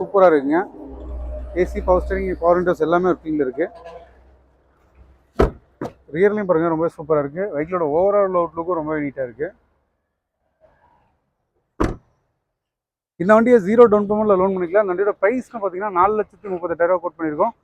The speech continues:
ஃபிக்ஸட் கிடையாது. இதுல இருந்து ஒரு பெஸ்ட்டான நெகோசியேஷனே பண்ணி கொடுத்துடலாம். இந்த வண்டிக்கு ஃபுல் லோன் பண்ணி கொடுத்துடலாங்க. நம்ம கஸ்டமரோட ப்ரொஃபைல் சூப்பரா இருந்தா போதும், தாராளமா பண்ணிக்கலாம். இது போக அடுத்து இனி நம்ம பார்க்க போறது எல்லாமே ஒரு மூணு வண்டி, கண்டினியூஸா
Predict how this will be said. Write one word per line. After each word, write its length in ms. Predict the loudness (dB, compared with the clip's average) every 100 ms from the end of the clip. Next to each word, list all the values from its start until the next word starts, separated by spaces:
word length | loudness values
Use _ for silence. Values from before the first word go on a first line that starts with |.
| _ _ _
ஃபிக்ஸட் 340 | -12 -6 -2
கிடையாது. 280 | 4 6 6 4
இதுல 140 | -2
இருந்து 140 | -2 -2
ஒரு 60 |
பெஸ்ட்டான 300 | -2 -2 -2 0
நெகோசியேஷனே 400 | -2 -4 -6 -4
பண்ணி 140 | -4 -4
கொடுத்துடலாம். 500 | -6 -6 0 0 0 -8 _ _ -4
இந்த 80 | 2 2
வண்டிக்கு 280 | 2 -2 -4
ஃபுல் 180 | -2 2
லோன் 180 | 2 2
பண்ணி 140 | -2 -4
கொடுத்துடலாங்க. 460 | -4 -2 -2 0 -2 -2
நம்ம 180 | -4 -4
கஸ்டமரோட 340 | -4 0 0 0
ப்ரொஃபைல் 260 | -2 -4 -4
சூப்பரா 200 | -4 -2 0
இருந்தா 160 | -2 -2
போதும், 160 | 0 0
தாராளமா 260 | 2 -2 -2
பண்ணிக்கலாம். 360 | -4 -2 -2 -4 _ _ 2
இது 100 | 2 6
போக 180 | 6 8 6
அடுத்து 320 | 2 0 -2 0 -2
இனி 120 | 0
நம்ம 100 | 0 2 2
பார்க்க 200 | 2 -2
போறது 200 | -2 -2
எல்லாமே 180 | -2 -4
ஒரு 80 | -4 -6
மூணு 120 | -4 -4
வண்டி, 200 | -4 -8 -10
கண்டினியூஸா 420 | -10 -8 -2 0